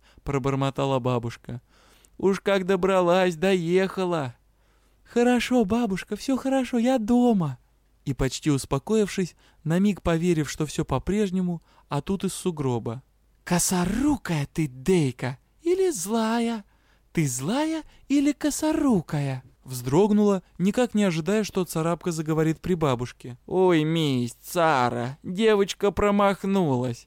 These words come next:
а ты и рада в сугробе поваляться, уж я-то видела, что хвостом в полёте махнула". Я от бабушки отпрянула,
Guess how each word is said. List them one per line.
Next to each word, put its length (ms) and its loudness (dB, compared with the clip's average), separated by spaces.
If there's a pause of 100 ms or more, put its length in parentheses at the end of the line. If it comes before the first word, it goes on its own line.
(300)
а 140 -2
ты 240 -2
и 40 6
рада 440 2
в 60 -4
сугробе 520 2
поваляться, 880 2 (180)
уж 220 2
я-то 340 0
видела, 580 2 (180)
что 280 0
хвостом 560 2
в 80 -12
полёте 480 2
махнула". 680 -2 (440)
Я 240 -2
от 80 -4
бабушки 460 -2
отпрянула, 680 0